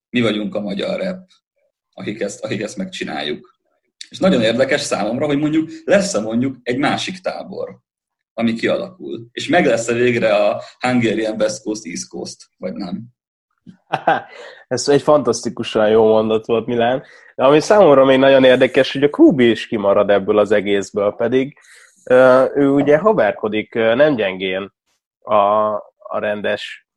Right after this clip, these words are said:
Speaker 2: a rendes, hát ez most egy ilyen freudi elszólás, de hogy az ilyen old school, ö, arcokkal,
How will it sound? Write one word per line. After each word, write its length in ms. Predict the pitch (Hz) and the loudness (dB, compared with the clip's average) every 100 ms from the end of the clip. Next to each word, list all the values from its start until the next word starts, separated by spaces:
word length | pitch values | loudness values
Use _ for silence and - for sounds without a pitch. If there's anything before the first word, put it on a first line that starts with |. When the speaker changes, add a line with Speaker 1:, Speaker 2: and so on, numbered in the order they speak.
| _ | _
Speaker 2:
a 160 | - 92 | -12 -10
rendes, 480 | 92 101 107 104 | -8 -6 -6 -6
hát 180 | - 107 | -8 -10
ez 100 | 104 | -8
most 200 | 107 - | -10 -12
egy 60 | 107 | -6
ilyen 160 | 110 | -6
freudi 380 | 107 123 110 101 | -2 0 2 2
elszólás, 600 | 101 101 - 110 107 107 | 0 0 -2 -2 0 0
de 60 | 113 | 2
hogy 140 | 110 | 0
az 140 | 113 113 | 0 0
ilyen 160 | 117 | 2
old 220 | 123 113 107 | 2 0 -2
school, 460 | - 107 101 98 _ _ _ _ - | -8 -6 -6 -8 _ _ _ _ -2
ö, 40 | |
arcokkal, 1080 | 104 95 101 98 - 104 - 107 117 131 | 0 2 0 0 -6 -10 -2 0 0 0